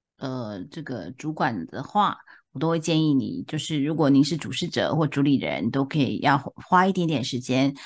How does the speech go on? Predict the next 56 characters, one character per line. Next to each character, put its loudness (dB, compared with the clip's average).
跟 4
新 -2
上 0
任 -2
的 0
主 -6
管 -2
好 -10
好 -2
coaching -4
一 -6
下， -6
因 -2
为 2
其 -2
实 -4
有 -4
时 -6
候 -2
他 0
是 -4
不 -8
知 -6
道 0
方 -2
法， -10
不 -4
知 -6
道 2
怎 -8
么 -10
去 -8
做， -8
然 4
后 6
你 4
给 -6
他 -2
一 -2
些 0
指 -4
引 -2
啊， -6
其 -4
实 -2
他 -6
应 2
该 0
也 -2
可 -8
以 -4
做 -8
得 -10
很 -12
好 -10
的。 -16